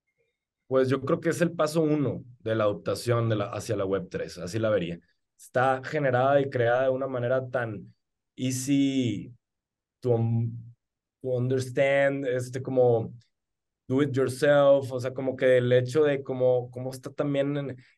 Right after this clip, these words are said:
eh, empleada la información en, en, en la plataforma, que es una combinación como de SoundCloud con esto de playlists hechas por, por, por usuarios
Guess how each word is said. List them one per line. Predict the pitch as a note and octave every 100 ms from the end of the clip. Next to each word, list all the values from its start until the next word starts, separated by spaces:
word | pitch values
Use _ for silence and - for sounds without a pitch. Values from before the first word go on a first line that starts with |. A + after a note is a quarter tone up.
| _ _ -
eh, | A2 A2+ A2+
empleada | B2 B2 D3 C#3 C3 C#3
la | C#3
información | C#3 B2 B2+ A#2+ A2+ C#3 C3+
en, | C#3 C3 C3
en, | B2+ B2+
en | B2
la | A#2
plataforma, | A#2 A#2 A#2+ A#2 C#3+ C#3 C#3 C3
que | B2+
es | A#2
una | C#3
combinación | C#3+ C#3+ B2 A#2+ A#2
como | C3 C3+
de | B2+
SoundCloud | A#2 C#3 C3 C3+ C#3+ C#3+ C#3+
con | C3+ B2
esto | A#2 -
de | C3+
playlists | C3 B2+ B2+ B2+ - - _ _ _ _ -
hechas | B2 C3+ C3+
por, | - C3+ A#2+ -
por, | A#2+ A2+ A#2
por | - A2+
usuarios | A2 A2+ B2 C3 B2+